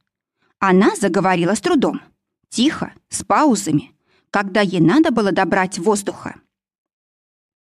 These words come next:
Моё имя — Никитина Агния Константиновна.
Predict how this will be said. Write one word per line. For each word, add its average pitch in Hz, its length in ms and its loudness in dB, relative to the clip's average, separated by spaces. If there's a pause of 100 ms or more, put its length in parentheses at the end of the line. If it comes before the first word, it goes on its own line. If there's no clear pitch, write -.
(280)
Моё 202 300 2
имя — 294 420 2 (420)
Никитина 294 680 2
Агния 185 340 2
Константиновна. 247 840 2